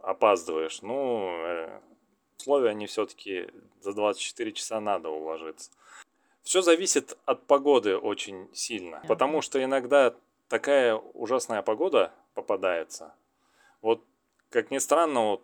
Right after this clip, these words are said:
Speaker 1: первый раз я как раз прошел сотку, когда была самая, вот, из всех попыток моих, тогда была самая плохая погода. Во-первых, и накануне че-то неделю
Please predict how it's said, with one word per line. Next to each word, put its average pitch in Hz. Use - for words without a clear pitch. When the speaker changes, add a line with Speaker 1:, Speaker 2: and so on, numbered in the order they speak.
Speaker 1:
первый 123
раз 151
я 104
как -
раз 107
прошел 110
сотку, 139
когда 107
была 117
самая, 135
вот, 113
из -
всех -
попыток 147
моих, 107
тогда 117
была 127
самая 135
плохая 117
погода. 98
Во-первых, 120
и 120
накануне 139
че-то 110
неделю 107